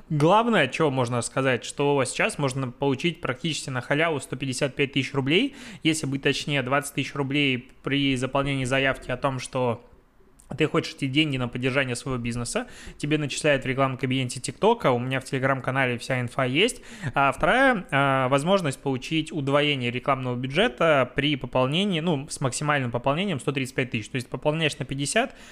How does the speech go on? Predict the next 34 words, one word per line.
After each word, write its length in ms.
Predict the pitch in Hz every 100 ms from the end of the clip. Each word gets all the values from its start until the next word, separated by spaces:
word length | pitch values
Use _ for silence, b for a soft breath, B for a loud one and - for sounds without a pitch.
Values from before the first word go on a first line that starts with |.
| B
тебе 240 | - 143 165
сверху 340 | 156 151 135
пятьдесят, 520 | 120 127 120 123 110
сто, 400 | - 156 190 233
ещё 300 | 170 120 160
сто. 420 | 139 - 123 107 B B B
Ну, 220 | 233 247
и 300 | 131 143 143
максимум 420 | 123 165 - 139 120
сто 300 | - 151 147
тридцать 260 | 135 127
пять 180 | - 127
тысяч. 280 | 110 - 117
Суммарно 560 | - 180 262 247 175 - - - - - - - -
сто 180 | - 180
пятьдесят 400 | 151 135 180 139
пять 180 | 147 131
тысяч, 360 | 226 254 196 -
и 80 | 147
это, 260 | 170 160
наверное, 320 | 139 139 139
самое 340 | 127 160 160 143
щедрое 380 | - 160 135 120
предложение 640 | 123 127 127 135 202 170
среди 300 | - 131 135
вообще 240 | 120 -
всех, 320 | 123 - 185 214 B B B
которые 400 | - 139 160 160
были 800 | 123 139 165 156 143 131 123 117 117
на 120 | 127
рынке, 460 | 156 175 - 135
вот, 300 | 120 123 120
скажем 340 | - 123 120 120
так, 300 | 127 117